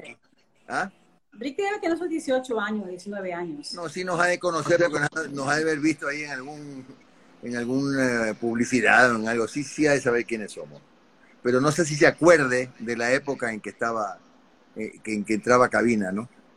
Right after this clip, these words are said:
Speaker 2: Exacto. Bueno, yo al menos vine a hacer a, a todos sus hijos, licenciados Airala, y a la más chiquita de Javier Segarra.
Speaker 1: Ujú.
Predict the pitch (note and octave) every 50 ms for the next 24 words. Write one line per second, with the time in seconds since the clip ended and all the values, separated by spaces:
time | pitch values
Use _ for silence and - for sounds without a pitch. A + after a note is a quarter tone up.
0 | _ _ _ _ - A3+ A3 G#3+ G#3+ - A#3 A3+ G#3+ G3+ G3+ - - F#3 F#3 G#3
1 | G#3 G#3 G3+ G3 G3 A3 B3 C4 C4 C#4 C#4 C#4 B3+ A#3+ B3+ B3+ C4 B3+ A#3+ A#3
2 | - A#3+ A#3+ B3+ C4 C4+ - G#3+ G3 G3 F#3+ F#3+ F#3+ F#3+ F#3+ F3+ - - F#3 F3+
3 | F3 - A3+ A#3+ B3 A#3+ A3 A3 G3+ - B3+ B3 B3 B3 C4 C#4+ C#4+ - - -
4 | - F#3 F3+ - F3+ E3+ - G#3+ G#3+ G#3+ G#3+ G#3 G3+ G3+ A3 A3 A#3 A#3+ C4+ C#4
5 | C4+ - - _ _ _ _ _ - A3 G#3+ G3+ G3+ G3+ G#3+ A#3 - - - A#3
6 | G3+ A3+ A3+ A3 A#3+ A#3 A3 G3 F#3+ G3 G3+ G#3+ G#3+ G#3+ G#3 G3 G#3+ B3+ D#4+ -
7 | F#3+ D#3+ - - _ - _ _ _ _ _ _ _ _ _ _ - - G2+ G#2
8 | G#2+ A2 A2 B2